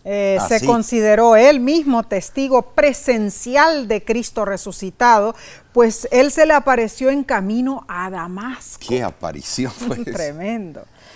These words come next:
Speaker 1: Pero volvamos al vacilante Tomás, hermanos. El autor de la lección explica lo siguiente. Cuando los otros discípulos le dijeron a Tomás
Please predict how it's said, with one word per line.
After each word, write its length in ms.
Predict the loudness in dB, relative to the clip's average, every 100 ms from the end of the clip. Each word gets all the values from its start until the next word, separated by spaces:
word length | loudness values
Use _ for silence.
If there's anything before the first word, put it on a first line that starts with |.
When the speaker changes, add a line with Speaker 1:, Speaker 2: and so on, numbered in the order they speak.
| -20 _ _ _ _ _ _ -4
Speaker 1:
Pero 240 | 0 2
volvamos 600 | 2 2 2 0 -4 -6
al 120 | -6 -6
vacilante 640 | -8 -8 -6 -6 -6 -10
Tomás, 560 | -10 -12 -12 -16 -18 -16
hermanos. 680 | -16 -18 -20 _ -20 -20 _ _ _ _ _ _ _
El 160 | 2 4
autor 300 | 4 2 0
de 100 | 2
la 120 | 2
lección 440 | 0 -4 -4 -4
explica 480 | -4 -6 -8 -6 -6
lo 100 | -8
siguiente. 420 | -10 -14 -16 -18 _ -20 _ _ _ _ _ _ _ _ _
Cuando 480 | 2 2 2 4 4
los 260 | 4 2 0
otros 320 | 2 4 4
discípulos 720 | 2 0 -4 -2 2 4 4
le 180 | 2 2
dijeron 760 | 0 -4 -2 2 4 4 2
a 120 | 0 -2
Tomás 800 | -4 -4 -2 -2 -2 -6 -10